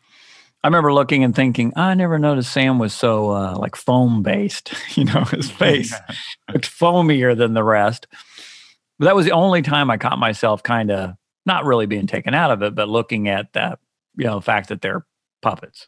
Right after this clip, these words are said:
Speaker 1: you know,
Speaker 2: Mm-hmm.
Speaker 1: they're hand built. But other than that, special, especially, um, Rizzo and,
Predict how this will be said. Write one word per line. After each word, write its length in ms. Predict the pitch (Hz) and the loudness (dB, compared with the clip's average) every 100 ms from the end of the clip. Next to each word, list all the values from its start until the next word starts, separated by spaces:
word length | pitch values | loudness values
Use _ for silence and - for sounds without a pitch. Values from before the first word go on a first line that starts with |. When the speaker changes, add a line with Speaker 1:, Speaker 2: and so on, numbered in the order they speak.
| _ | _
Speaker 1:
you 80 | - | 0
know, 100 | 120 | 0
Speaker 2:
Mm-hmm. 180 | 127 180 | 0 -2
Speaker 1:
they're 120 | 110 | -2
hand 280 | 104 127 98 | -2 -2 -2
built. 280 | 101 87 - _ - - - _ | -6 -10 -12 _ -20 -20 -20 _
But 100 | - | 2
other 220 | 156 214 165 | 4 4 0
than 100 | 107 | 0
that, 260 | 139 127 | -2 -4
special, 600 | - - 311 302 - 113 - | -8 -4 -2 -2 -4 -8 -6
especially, 920 | 123 - - 196 185 - 98 90 175 - _ _ _ - | -8 -8 -2 0 0 -2 -6 -8 -12 -16 _ _ _ -4
um, 380 | 113 101 87 - _ _ - _ _ | -2 -2 -6 -18 _ _ -20 _ _
Rizzo 520 | 135 143 117 120 113 | -2 -2 0 0 -2
and, 220 | 110 101 | -4 -4